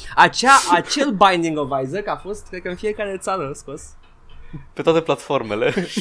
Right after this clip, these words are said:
Speaker 2: <laughs>
Speaker 1: Fizice, în print.
Speaker 2: Da. Pe cele trei mari platforme, Biblia, Talmudul și Coranul.
Speaker 1: <laughs> Într-o formă sau alta, da.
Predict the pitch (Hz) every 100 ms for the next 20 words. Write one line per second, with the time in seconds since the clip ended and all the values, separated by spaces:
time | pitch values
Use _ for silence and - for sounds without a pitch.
0 | - 214 - - - - 196 151 135 107
1 | 98 139 156 139 190 170 143 - 139 120
2 | 113 - _ _ _ _ _ _ _ _
3 | _ _ _ _ _ _ 131 123 131 127
4 | 151 143 135 135 123 113 - 131 120 107
5 | 117 120 117 110 123 117 120 117 120 113
6 | 113 113 110 - - 117 110 107 110 170
7 | 185 190 220 208 196 185 165 160 175 165
8 | - 160 - 143 - - 135 131 131 120
9 | 110 117 - 73 98 - 92 95 92